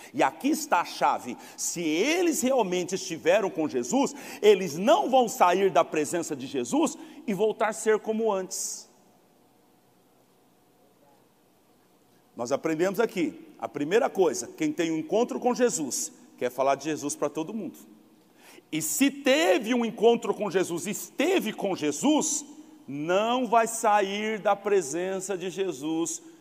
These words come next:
do mesmo jeito que estava antes. Assim você conhece. Mulher, você que tá em casa, ou marido, você que tá em casa ou tá aqui, você quer saber se a sua mulher teve um encontro com Jesus mesmo?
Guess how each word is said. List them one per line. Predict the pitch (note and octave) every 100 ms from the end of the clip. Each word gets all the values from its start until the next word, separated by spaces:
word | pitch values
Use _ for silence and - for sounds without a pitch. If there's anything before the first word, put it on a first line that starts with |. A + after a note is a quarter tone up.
| -
do | D3 E3+
mesmo | D#3+ D#3+ E3+
jeito | D#3+ D#3+
que | -
estava | D3+ - D#3 G3+
antes. | G3+ F3+ - - - _ _ _ _ _ _ _ _ _ _ _ _ _ _ _ _ _ _ -
Assim | F#2+ -
você | A2+ B2
conhece. | F3 B3 D#4+ E3 - - - - _ _ _ _ _ _ _ -
Mulher, | C3 E3+ D#3+
você | B2+ B2+ F#3
que | F3+
tá | F#3
em | F3+
casa, | F3 D3 G#2+ G#2+ F2+ - - _ _ _ _ _ -
ou | C#3
marido, | C3 D#3 E3 D#3+ A2+
você | B2 -
que | D3
tá | D#3
em | D3
casa | D3 D#3 C#3+ C#3
ou |
tá | C#3+
aqui, | C#3 - G#2 E2 - _ _ _ _ _ _ _ _ _
você | - C#3+
quer | G3+
saber | G3 E3 C3+ C#3+ A2 - - - - _ _ _ _ _
se | - C3
a |
sua | - D#3
mulher | D3 C3 C#3
teve | C3 B2+ B2
um |
encontro | A#2 A#2+ A#2 G2
com | A#2+
Jesus | A2 G#2+ G#2 F#2+
mesmo? | C#3 D#3+ -